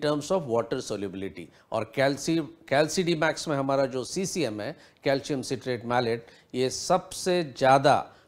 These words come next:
वाटर सोल्यूबल करके पाया गया है। आप अगर मार्केट में देखोगे, जो मैं मार्केट की सप-, कैल्शियम सप्लीमेंट्स की बात कर रहा था, उसमें आप देखोगे कोई भी फॉर्मूला उठा के देखिए, उसमें either कैल्शियम कार्बोनेट होगा, कैल्शियम फॉस्फेट होगा या कैल्शियम ग्लूकोनेट होगा।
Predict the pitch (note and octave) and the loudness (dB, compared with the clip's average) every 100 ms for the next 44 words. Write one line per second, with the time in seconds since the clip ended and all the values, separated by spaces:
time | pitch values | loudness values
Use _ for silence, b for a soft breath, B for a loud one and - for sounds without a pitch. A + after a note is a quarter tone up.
0 | - A#2 B2 C#3+ B2+ B2 A#2 A#2 B2+ C#3+ | -4 0 2 0 -2 0 0 0 -2 -4
1 | - - G#2 - D#3 G#2+ G2+ G2 F#2+ F2 | -10 -6 -4 -4 -2 0 0 0 -2 -4
2 | D#2+ - b b b C#3+ D3+ D#3+ D#3+ C3+ | -8 -14 b b b 2 4 4 4 4
3 | B2 A#2+ E3 E3+ E3+ E3+ E3+ D#3+ E3+ E3+ | 2 2 -2 0 2 2 2 2 0 -4
4 | - B2+ C3 C3+ C3 B2 A#2+ D3 C3+ C#3+ | -6 -4 0 2 2 2 0 -2 -4 -2
5 | C#3 C3+ A#2 B2 - A2+ - C3 A#2 D3 | 0 0 -2 -4 -4 -4 2 2 2 -2
6 | C3+ A#2+ B2+ C3 B2 - B2 B2+ E3+ D3 | -2 -2 -2 -4 -4 -4 2 4 4 0
7 | A#2 A2+ A2+ D3 - B B D3 C3+ D#3 | 0 0 0 -2 -4 B B -4 0 4
8 | D3+ C3+ D3 C#3+ F3 D3 E3 B B - | 4 4 2 4 4 4 -2 B B 6
9 | C4+ C#4 F3 D#3 D3+ C#3+ C3+ B2 A2 A2+ | 8 6 8 8 8 6 6 4 2 0
10 | G#2 - G#2+ A2+ C3 D#3 D3+ C3+ C#3 D3 | -4 -4 -6 -4 -2 0 2 2 2 0
11 | D3 B2+ A#2+ D3 C3 A#2+ A2+ C#3 D3+ D3+ | 0 -2 0 -2 0 2 2 4 2 2
12 | C#3 C#3 C#3+ C#3 C3 B2+ A#2 G#2+ B2 G#2+ | 2 2 4 4 4 0 -4 -2 -6 -4
13 | B2 C#3 - D#3+ D3 C#3+ C3+ C#3 C3+ C3 | -2 -2 0 0 2 0 2 4 4 2
14 | A#2 A2+ A2 - A#2+ G#2+ B2 D3+ A3 E3+ | -2 -4 -6 -8 -8 -4 -2 0 0 0
15 | A2 G#2 F2+ D3 | -2 -4 -4 -6